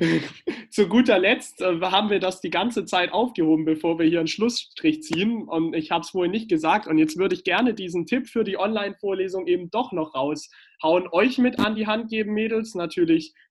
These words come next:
den, äh, Zuhörern auch sehr gerne. Und mal hören, was ihr davon haltet, so, weil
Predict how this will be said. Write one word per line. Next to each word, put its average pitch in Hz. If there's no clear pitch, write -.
den, 165
äh, 151
Zuhörern 214
auch 190
sehr 190
gerne. 190
Und 170
mal 170
hören, 214
was 202
ihr 208
davon 180
haltet, 180
so, 139
weil 143